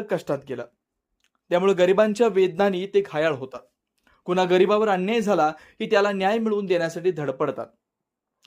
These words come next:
गरिबांच्या प्रगतीसाठी आपण काहीतरी केलं पाहिजे याचा त्यांनी ध्यास घेतलाय.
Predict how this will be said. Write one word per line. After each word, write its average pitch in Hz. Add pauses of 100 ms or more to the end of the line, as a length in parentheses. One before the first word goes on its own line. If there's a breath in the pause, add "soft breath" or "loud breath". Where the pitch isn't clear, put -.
(120)
गरिबांच्या 196
प्रगतीसाठी 190 (180 loud breath)
आपण 226
काहीतरी 220
केलं 190
पाहिजे 156 (180 soft breath)
याचा 185
त्यांनी 202
ध्यास 170
घेतलाय. 139